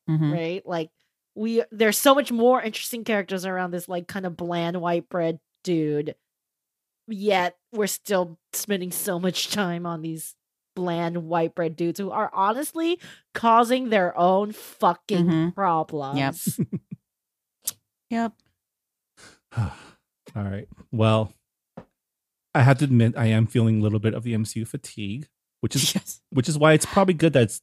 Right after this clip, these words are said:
Speaker 3: another, like, what, three months until the next film?
Speaker 1: <laughs> Yes.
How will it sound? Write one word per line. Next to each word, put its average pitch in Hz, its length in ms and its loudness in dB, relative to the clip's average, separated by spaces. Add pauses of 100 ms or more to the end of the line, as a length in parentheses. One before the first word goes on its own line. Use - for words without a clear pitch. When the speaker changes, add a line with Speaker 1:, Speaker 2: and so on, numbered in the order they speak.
(140)
Speaker 3:
another, 113 300 6
like, 107 180 2
what, 101 180 -4
three 113 140 2
months 107 260 0
until 127 160 -8
the 131 60 -4
next 143 180 -8
film? 190 220 -8 (200)
Speaker 1:
<laughs> 277 100 2 (840)
Yes. - 600 -4